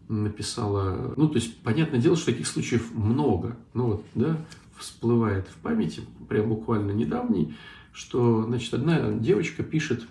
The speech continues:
«Женщина, такое мне письмо». Она говорит о том, что муж у неё болеет очень сильно, любящий, любимый,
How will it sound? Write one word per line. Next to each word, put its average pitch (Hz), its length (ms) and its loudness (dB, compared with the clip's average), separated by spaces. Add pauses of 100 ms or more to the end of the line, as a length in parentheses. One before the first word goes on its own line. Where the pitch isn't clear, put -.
«Женщина, 120 680 -4 (240)
такое 135 300 0
мне 113 720 -2
письмо». 95 420 -4 (140)
Она 113 140 2
говорит - 280 -2
о - 40 -2
том, 120 180 -4
что - 220 -8
муж 113 300 0
у - 40 -6
неё 101 320 0
болеет 107 600 0
очень - 260 -6
сильно, 120 520 -6 (160)
любящий, 120 680 -2
любимый, 113 760 0